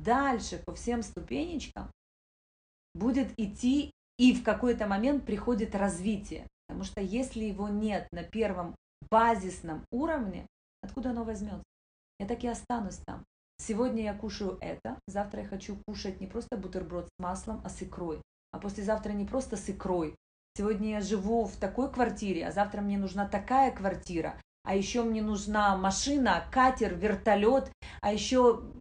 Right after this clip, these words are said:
безопасность у меня сегодня это в этой стране, а завтра с охраной. После-, и всё это нормально, но я вообще не выйду из этой стадии и не поднимусь никуда, если у меня нету здесь семя именно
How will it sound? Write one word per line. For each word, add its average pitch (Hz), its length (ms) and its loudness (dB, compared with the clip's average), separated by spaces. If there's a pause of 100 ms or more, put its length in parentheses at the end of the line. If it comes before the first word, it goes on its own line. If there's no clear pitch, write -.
(180)
безопасность 214 840 6
у - 20 0
меня 202 260 2
сегодня 196 760 2
это 196 240 0
в 196 60 2
этой 262 220 2
стране, 196 420 -2
а 175 80 0
завтра 190 320 2
с 185 100 -4
охраной. 208 480 2
После-, 185 220 -10 (160)
и 190 60 -10
всё 247 180 -2
это 240 140 0
нормально, 208 600 0 (180)
но 190 60 -4
я 190 120 0
вообще 180 240 -4
не 202 160 0
выйду 165 580 -4
из 165 180 -8
этой 185 380 -6 (540)
стадии 233 640 2
и 196 80 -4
не 196 140 0
поднимусь 196 640 -2
никуда, 208 720 -2 (640)
если 208 540 0
у 214 100 -2
меня 196 400 2
нету 190 500 -2
здесь 151 600 -2
семя 294 560 -2
именно 226 420 0